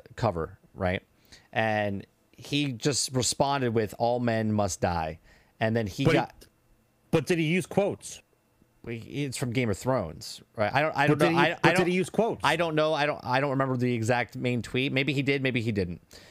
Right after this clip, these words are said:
Speaker 1: But
Speaker 2: But,
Speaker 1: he,
Speaker 2: but
Speaker 1: he,
Speaker 2: once again,
Speaker 1: he got
Speaker 2: once
Speaker 1: deleted.
Speaker 2: again,
Speaker 1: He got deleted.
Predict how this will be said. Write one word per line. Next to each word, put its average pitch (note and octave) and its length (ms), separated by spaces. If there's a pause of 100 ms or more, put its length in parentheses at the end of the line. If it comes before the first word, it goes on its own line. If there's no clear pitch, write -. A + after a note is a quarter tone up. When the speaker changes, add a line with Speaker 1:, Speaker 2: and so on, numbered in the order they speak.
(300)
Speaker 1:
But D3 120
Speaker 2:
But, G3+ 80
Speaker 1:
he, F#3+ 180
Speaker 2:
but E3 120
Speaker 1:
he, C#3 80
Speaker 2:
once F#3 220
again, G3+ 460
Speaker 1:
he D#3 160
got E3 160
Speaker 2:
once C3 220
Speaker 1:
deleted. B2+ 100
Speaker 2:
again, D#3+ 360 (960)
Speaker 1:
He E3 140
got G3 160
deleted. C#3+ 380